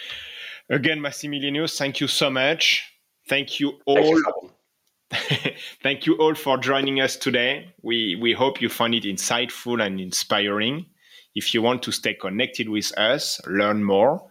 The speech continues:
Speaker 1: and continue this sustainability journey and discussion, please subscribe to our bi-weekly digest on w w w dot pricing for the planet dot com.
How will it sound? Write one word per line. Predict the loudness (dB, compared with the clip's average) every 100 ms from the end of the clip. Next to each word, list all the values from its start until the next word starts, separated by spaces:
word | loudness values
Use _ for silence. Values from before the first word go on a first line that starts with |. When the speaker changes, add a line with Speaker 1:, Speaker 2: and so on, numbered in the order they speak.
| -10
Speaker 1:
and | -8 -4
continue | -4 -2 0 0
this | 0 0 -2
sustainability | -2 -2 -2 -2 -2 -2 -6 -4 -6
journey | -2 -2 0 -2
and | -2 -4
discussion, | -6 -2 2 2 2 -2 -12 _ _ _ -4
please | 0 2 0
subscribe | 0 -2 -4 -2 2 2 0
to | -2
our | 2 2
bi-weekly | 0 0 0 0 -2 -2 -2 -2 -12 -20 -20 _ -2
digest | 0 0 -2 -4 -4 -4
on | -4 0
w | 0 0 0 0
w |
w | 2 0 0
dot | 0 -2 -2 -6
pricing | -4 -2 -2 -4 -6
for | -6
the | -6
planet | -4 -2 -2 -4 _
dot | -6 -4 -6
com. | -8 -8